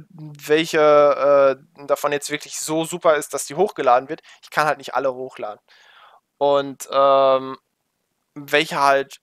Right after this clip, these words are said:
weg muss. Und da bin ich immer noch am Aussortieren, welche weg kann, welche nicht weg kann. So, also alles ein bisschen, äh, Trouble da. Aber das, das kriegen wir hin.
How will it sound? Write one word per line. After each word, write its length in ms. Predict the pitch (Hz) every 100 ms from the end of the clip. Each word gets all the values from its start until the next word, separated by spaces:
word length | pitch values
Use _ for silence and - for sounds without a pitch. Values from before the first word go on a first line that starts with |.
| _
weg 440 | 135 131 147 -
muss. 260 | 143 147 -
Und 320 | 139 - -
da 60 | 131
bin 140 | 143
ich 140 | -
immer 220 | 214 254 262
noch 160 | 226
am 100 | 196
Aussortieren, 960 | 202 220 - 139 - 143 170 196 - - _ _
welche 680 | 143 139 143 139 151 143 139
weg 140 | 147
kann, 240 | 147 135
welche 220 | 120 120 131
nicht 180 | 139
weg 140 | - -
kann. 160 | 110 - _ _ _ _ _ _ _ _
So, 320 | - 127 110 _ _ _ _
also 420 | 123 135 139 139 - _ _ _ _ _ -
alles 260 | 135 131
ein 80 | 127
bisschen, 640 | 110 - 123 117 117 113
äh, 420 | 101 98 104 98 95
Trouble 420 | - 127 113 110
da. 220 | 95 90 87 _ _ -
Aber 260 | 151 165
das, 280 | 147 - -
das 140 | 135 -
kriegen 280 | 156 156
wir 60 | 113
hin. 200 | 110